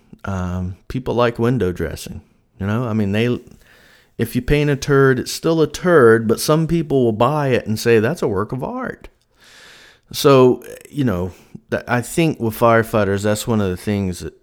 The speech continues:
that you really have to look out for, these lumber yards, and adjust ta-, and adjust tactics accordingly.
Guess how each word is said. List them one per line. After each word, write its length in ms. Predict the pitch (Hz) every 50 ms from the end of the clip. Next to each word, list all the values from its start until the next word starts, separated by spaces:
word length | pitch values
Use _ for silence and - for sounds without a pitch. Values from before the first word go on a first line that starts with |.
| _ _ -
that 140 | - -
you 120 | - 98 92
really 280 | 92 104 104 104 98
have 220 | 95 101 95 - -
to 80 | -
look 220 | 87 82 85 82 -
out 260 | 85 85 87 - -
for, 300 | - - 90 85 82 82
these 220 | 85 87 85 87
lumber 280 | 87 87 87 87 80 85
yards, 480 | 82 78 80 80 78 87 76 - - - - - - - - - - _ _ _ _
and 200 | 143 170 190 180
adjust 400 | 147 135 123 123 120 120 - - - -
ta-, 140 | - - 110
and 240 | - 110 110 110 117
adjust 640 | 117 101 87 98 107 113 113 107 - - - _ _
tactics 540 | - 110 101 101 101 - - 92 - - -
accordingly. 680 | - - - 101 101 113 - - - - - 71 -